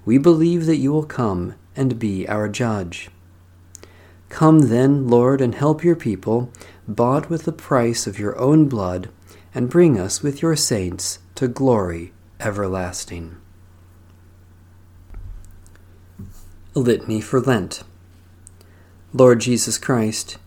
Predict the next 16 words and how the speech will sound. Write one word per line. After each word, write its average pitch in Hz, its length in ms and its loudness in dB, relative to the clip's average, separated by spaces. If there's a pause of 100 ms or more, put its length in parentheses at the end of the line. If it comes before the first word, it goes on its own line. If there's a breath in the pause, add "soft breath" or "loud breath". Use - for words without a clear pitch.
you 131 180 2
are 139 160 2
always 143 400 2
faithful, 92 600 -4 (240)
even 131 380 0
when 147 180 4
we 101 220 0
betray 110 420 0
you. 87 380 -6 (760 soft breath)
Lamb 110 340 2
of 123 140 0
God, 104 460 2 (280)
have 131 260 -4
mercy 120 420 2
on 92 200 -6
us. - 400 -12